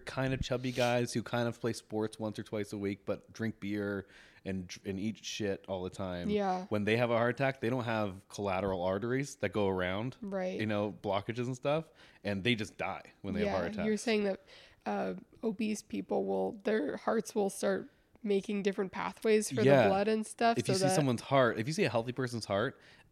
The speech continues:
Speaker 1: it just looks like big, like, rivers going around the heart. If you look at a really unhealthy person's heart,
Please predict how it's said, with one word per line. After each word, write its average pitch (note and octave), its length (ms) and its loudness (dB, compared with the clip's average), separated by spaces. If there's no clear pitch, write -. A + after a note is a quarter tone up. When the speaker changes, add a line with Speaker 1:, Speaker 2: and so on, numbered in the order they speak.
Speaker 1:
it - 180 2
just B2 200 -2
looks A#2 300 0
like G#2+ 320 2
big, C3 440 0
like, G#2+ 280 -4
rivers G2+ 500 -2
going G2 240 -2
around F#2+ 320 -2
the F2+ 100 -2
heart. F2+ 320 -4
If F#2 120 -10
you C3 80 -2
look D3 160 -6
at D3+ 80 -2
a G2+ 100 -2
really G#2 220 -4
unhealthy G2+ 400 -6
person's G2+ 280 -10
heart, G#2+ 260 -2